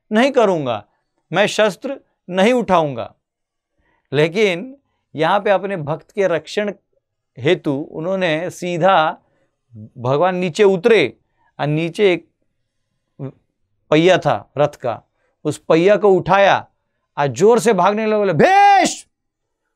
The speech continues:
और इतना जोर से किया तो भीष्म खुश हो गए और भीष्म ने अपना जो धनुष्य और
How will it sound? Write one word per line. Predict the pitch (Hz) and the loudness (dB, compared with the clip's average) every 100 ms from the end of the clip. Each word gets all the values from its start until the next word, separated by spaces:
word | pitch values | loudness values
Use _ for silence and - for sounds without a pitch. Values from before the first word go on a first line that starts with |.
| _ _ _ _ _ _ _ _ 160 | _ _ _ _ _ _ _ _ -2
और | 180 | -2
इतना | 160 220 226 | 0 0 2
जोर | 180 208 | 0 0
से | 202 | -2
किया | 190 208 190 165 | 0 2 2 0
तो | 175 156 | -4 -6
भीष्म | 127 214 190 208 | -2 -2 -2 -10
खुश | 180 226 196 | -6 -4 0
हो | 190 | 0
गए | 139 107 - _ _ _ _ - | 0 -4 -10 _ _ _ _ -4
और | 147 | -2
भीष्म | 123 156 196 226 | -2 -2 -2 -4
ने | 185 185 | -6 -6
अपना | 185 143 156 160 | -8 -8 -4 -2
जो | 151 151 135 | 0 -2 0
धनुष्य | 131 190 180 185 | -2 -4 -4 0
और | 165 156 - | 0 0 -6